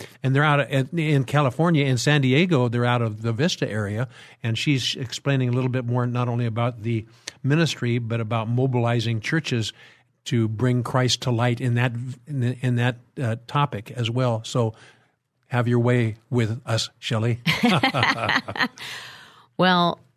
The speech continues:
Speaker 2: you know, it's, as we were talking about before about how we got started, it was a really beautiful thing coming into California.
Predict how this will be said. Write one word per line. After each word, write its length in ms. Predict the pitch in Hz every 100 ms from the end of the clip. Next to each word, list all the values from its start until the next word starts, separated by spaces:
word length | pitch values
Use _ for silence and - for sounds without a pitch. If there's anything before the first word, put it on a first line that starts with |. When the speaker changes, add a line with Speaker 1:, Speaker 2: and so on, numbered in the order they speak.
| _ _ _
Speaker 2:
you 120 | 190
know, 220 | 190 180
it's, 340 | - 175 - - - - -
as 200 | - 190
we 60 | 185
were 60 | 175
talking 240 | 175 170
about 180 | 160 127
before 400 | 139 - 160 147
about 240 | 135 131
how 140 | 147 143
we 100 | 139
got 220 | 139 -
started, 480 | - 160 160 139 131
it 80 |
was 120 | - 160
a 60 |
really 200 | 175 190
beautiful 500 | 143 147 170 170 139
thing 460 | 139 170 165 156 151
coming 300 | 170 165 156
into 180 | 147 151
California. 760 | 156 143 139 - 160 160 139